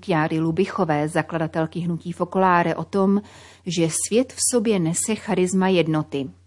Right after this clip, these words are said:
S touto perspektivou souzní výrok Františkovy sociální encykliky poukazující na vnitřní propojenost celého světa.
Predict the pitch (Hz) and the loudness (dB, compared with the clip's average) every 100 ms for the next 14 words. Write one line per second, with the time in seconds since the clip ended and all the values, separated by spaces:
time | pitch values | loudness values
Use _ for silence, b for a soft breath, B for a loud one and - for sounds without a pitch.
0 | _ _ b b b b - 247 247 262 | _ _ b b b b 0 2 2 0
1 | 247 202 - 208 - 208 202 202 190 - | 0 -2 0 -2 0 0 2 0 -2 0
2 | 220 196 196 190 151 147 156 156 160 - | 4 6 4 2 0 -2 -4 -4 -6 -4
3 | 160 156 160 - 170 160 180 - 180 - | -4 -2 -4 -4 -4 -6 -4 -4 -4 -4
4 | 156 151 160 160 170 - 196 180 175 175 | -4 -4 -4 -2 -2 -2 -2 -2 -2 -4
5 | - 175 - 180 170 165 - 190 185 170 | 0 -2 0 -2 -2 -6 -6 -4 -2 -2
6 | 160 165 160 - - 151 156 170 - 190 | 0 0 -2 -2 -2 -2 0 -2 0 0
7 | 185 180 175 - - - - 151 147 165 | 2 0 -2 -6 -10 -6 -2 -2 -2 -4
8 | - 170 165 151 | 0 0 0 -2